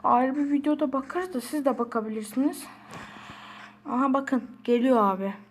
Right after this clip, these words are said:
Hala bırakmadı peşimi. Ulan ne, ne insafsız ne kalpsiz bir şey misin be. Bakın hala uzağa gideceğim. Bayağı uzağa gitmiş olmam lazım şu an. Yani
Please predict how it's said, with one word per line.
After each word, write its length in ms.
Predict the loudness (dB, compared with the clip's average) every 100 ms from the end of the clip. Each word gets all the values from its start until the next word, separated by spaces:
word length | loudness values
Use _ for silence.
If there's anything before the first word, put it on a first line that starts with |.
| _ _ _ _
Hala 440 | 2 4 6 4 4
bırakmadı 440 | 2 2 -2 -8 -6
peşimi. 500 | -6 -4 -4 -6 -8 -12 _ _ _ _ -20 -8
Ulan 380 | 2 6 6 6
ne, 220 | 4 2 0 -6 -8 -2
ne 100 | 0
insafsız 680 | 2 2 2 -2 -4 -2 0
ne 200 | 0 0
kalpsiz 540 | 2 2 0 -8 -6
bir 60 | -6
şey 240 | -6 -4
misin 380 | -4 -4 -4 -4
be. 200 | -6 -8 -16 _ -20 -20 -20 -20 -20 _
Bakın 180 | -6 -6
hala 360 | 0 2 2 0
uzağa 300 | -2 -2 -2
gideceğim. 460 | -4 -8 -2 -2 -2 -12 -20 -20 -20 -20 -20 -20 -20 -20 -20 -20 -20 -20 -6
Bayağı 240 | 0 2 2
uzağa 220 | 0 -2
gitmiş 340 | -4 -8 -2
olmam 420 | 0 2 2 2
lazım 360 | 2 -2 -4 -6
şu 180 | -4 -4
an. 100 | -2
Yani 340 | -2 0 -2